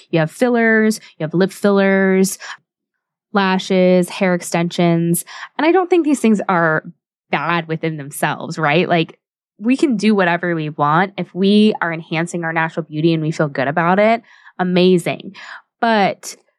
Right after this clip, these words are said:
what I'm saying is just that it's, like, starting to get kind of weird how so many women's faces look so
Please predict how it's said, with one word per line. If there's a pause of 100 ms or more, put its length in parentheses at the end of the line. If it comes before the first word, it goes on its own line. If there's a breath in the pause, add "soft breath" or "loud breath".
(220)
what
I'm
saying
is
just
that
it's,
like,
starting
to
get
kind
of
weird
how (280)
so
many
women's
faces (220)
look (160)
so